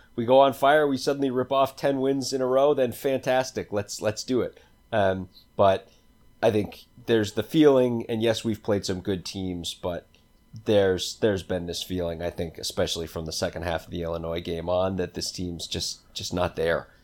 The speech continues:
Um, and you can look at the Wisconsin game and, you know, one whisker it was close and then suddenly Wisconsin's just blowing our doors off. And, um, that that's where this team is right now and that we're not really seeing, um, an ability for, as Scuzz said, a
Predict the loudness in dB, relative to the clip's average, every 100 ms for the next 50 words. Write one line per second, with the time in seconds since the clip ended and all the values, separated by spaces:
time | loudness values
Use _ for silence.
0 | _ _ -2 0 0 -6 -14 _ 0 2
1 | 2 2 2 0 0 -2 -2 -2 0 0
2 | 0 0 0 0 -2 -2 -2 0 2 0
3 | 0 0 0 -4 -4 -6 -4 -2 -2 -2
4 | -2 -2 2 2 2 0 -2 -2 -4 -4
5 | -4 -4 -4 -6 -2 -2 0 -2 -4 -4
6 | -6 -6 -6 -6 -10 -8 -2 0 0 -4
7 | -14 -20 -20 _ 4 6 4 0 -8 -18
8 | -20 0 2 6 6 8 8 8 6 2
9 | 2 2 2 0 -4 -6 -12 -14 -4 0
10 | 2 2 0 -4 -4 2 2 2 0 0
11 | 0 0 2 2 0 -4 -8 -20 -18 4
12 | 6 6 4 -4 -2 6 8 10 8 8
13 | 6 4 4 4 4 4 4 2 2 2
14 | 0 0 -2